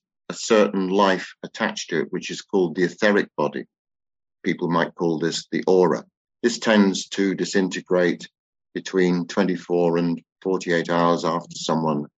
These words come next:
dies. When we arrive in the astral plane, it's often said to be divided into,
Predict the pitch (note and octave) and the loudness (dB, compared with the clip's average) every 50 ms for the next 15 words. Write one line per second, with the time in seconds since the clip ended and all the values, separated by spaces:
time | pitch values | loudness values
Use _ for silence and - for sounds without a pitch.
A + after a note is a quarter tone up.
0 | _ F2 E2+ D#2+ D2 C#2 A#1 - - - - _ _ _ _ - - _ _ _ | _ 0 2 2 2 0 -4 -6 -8 -14 -16 _ _ _ _ -20 -20 _ _ _
1 | _ _ _ _ _ _ _ _ _ _ _ _ _ - D3+ F3 G3 G3+ G3 F#3 | _ _ _ _ _ _ _ _ _ _ _ _ _ 6 6 8 10 10 10 10
2 | F3+ - - - - A#2+ B2 B2 C3+ C3 C3 B2+ B2+ B2 A2 A2 G#2 - _ _ | 8 6 4 2 2 2 4 6 6 6 8 8 8 6 4 2 -4 -10 _ _
3 | _ _ _ _ - A2 A2 A2 A2 A2 A2 - - - - F#2 F2+ - - - | _ _ _ _ 0 2 4 4 4 4 2 0 -4 -6 -6 -8 -8 -8 -6 -2
4 | A2+ G#2+ F#2+ E2+ D#2+ E2 D#2 - A#2+ A#2 A#2 - - - - - A2 G2 - - | 2 2 4 4 4 2 0 0 0 -2 -2 -4 -8 -12 -4 0 0 0 0 -2
5 | F2+ G2 F#2 F2 F#2 E2 F2 F#2+ G2 G2 F2+ F#2 E2 F2+ F2+ F2+ F2 - - F2+ | -2 0 0 0 0 0 2 4 4 4 2 2 0 0 0 0 -2 -2 -2 0
6 | E2+ F2 E2+ E2 | 0 0 0 -2